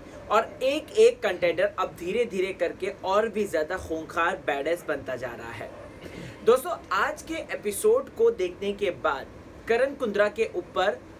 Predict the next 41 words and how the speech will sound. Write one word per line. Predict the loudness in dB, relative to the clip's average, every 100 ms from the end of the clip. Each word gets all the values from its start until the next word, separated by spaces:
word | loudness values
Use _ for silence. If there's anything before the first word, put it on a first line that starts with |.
| -2
बायस्ड | 6 8 8 6 0
होने | -2 0
का | 0
इल्जाम | 2 2 4 2 2
लगा | 0 0
है। | -2 -8 -14 -16 -6
जी | 0 2
हाँ, | 0 -4 -14 -18 -18 -8
वहीं | 0 0
साथ | 2 4 4 2
ही | -8
साथ | -2 2 2 0 -4
करण | -2 0
वीर | -2 -4 -8 -4 -4 -4 -2
को | 0 2 0
सभी | 0 2 2 4
लोग | 4 4
कह | 2 2
रहे | 2
हैं | 0 -4
कि | -6
ये | -8 -6 0 0 0
वीर | -4 -6 -2 -2 -4
तो | -2 -2
सचमुच | -2 -8 -8 -8 -10 -6
में | -6
कमाल | -2 0 0 -2
है। | -8 -12 -16 -20 -20 -18 -18 -14
इसके | -6 2
अलावा | 4 4 4 2
दोस्तों, | 2 0 0
पायल | 2 2 4 2 0 -14 -18 -18 -16 -14 -14 -16 -18 -20 -18 -18 -10
क्यों | -4 -4
अपनी | -4 -4 -2
नजदीकियां | 0 -2 -2 -4 0 0
करण | 0 -4 -2
के | -4
साथ | -2 -2 0
बढ़ा | 0 0 0
रही | -2 -2
है, | -6